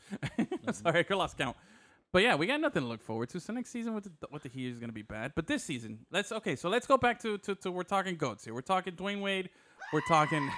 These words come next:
Speaker 1: <laughs> we're, t-, we're talking this season, Gus. Now,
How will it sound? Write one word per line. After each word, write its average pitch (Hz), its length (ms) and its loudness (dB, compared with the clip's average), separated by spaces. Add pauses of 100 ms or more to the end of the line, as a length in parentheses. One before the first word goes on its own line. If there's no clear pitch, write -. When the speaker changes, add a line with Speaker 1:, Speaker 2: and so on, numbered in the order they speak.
(260)
Speaker 1:
<laughs> 151 340 -2
we're, 160 140 6
t-, 226 920 -4
we're 180 160 6
talking 202 600 2
this 180 180 2
season, 120 340 -2
Gus. 120 240 -4
Now, 131 380 2